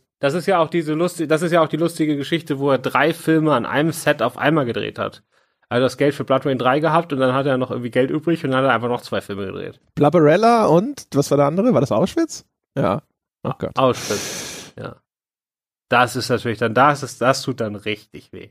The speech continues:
Speaker 1: Das tut dann richtig weh. Ja, aber cool, okay, dann, äh, lass uns jetzt erstmal Resident Evil festklopfen und dann, äh, sehen wir alles weitere.
Speaker 2: Alright, ja dann, meine Damen und Herren, dann wissen Sie, dann ist unser Schicksal damit besiegelt. Sie wissen, was in Zukunft so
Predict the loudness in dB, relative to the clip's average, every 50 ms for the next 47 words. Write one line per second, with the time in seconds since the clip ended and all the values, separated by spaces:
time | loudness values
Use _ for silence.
0 | _ -4 -2 0 0 -2 -2 -2 -4 -4 -4 -4 -6 -6 -6 -14 -14 -16 -16 -16
1 | -18 -20 _ _ -20 -20 -20 _ _ _ _ _ _ _ 0 2 2 2 4 2
2 | 0 2 4 4 4 4 4 2 2 4 4 4 2 0 -4 -4 0 0 0 0
3 | 0 -4 -4 -2 0 0 0 2 2 2 2 4 4 2 2 0 -2 -4 -4 -4
4 | -4 -6 -4 -4 -6 -6 -4 -4 -4 -4 -4 -6 -8 -8 -8 -8 -8 -10 -10 -8
5 | -8 -8 -8 -8 -10 -12 -12 -12 -12 -14 -14 -16 -20 _ _ _ _ _ _ _
6 | _ _ _ _ _ _ _ _ _ _ _ _ _ _ -14 -12 -12 -10 -10 -10
7 | -12 -12 -14 -14 -14 -14 -14 -14 -10 -2 2 4 4 6 6 4 4 2 2 2
8 | 2 4 4 4 2 2 0 0 0 2 2 4 4 4 2 2 0 0 0 0
9 | -2 -4 -4 -8 -8 -6 -4 -4 -2 -2 -2 -2 0 0 0 0 -2 -2 -4 -6
10 | -8 -8 -4 -2 0 0 0 0 0 -2 -4 -4 0 2 4 4 4 4 4 4
11 | 2 2 -2 -4 -4 -4 -2 0 2 2 2 2 4 4 4 2 2 0 0 0
12 | 0 0 0 -2 -4 -6 -6 -4 -2 -2 0 0 2 0 0 0 -2 -4 -2 0
13 | 0 0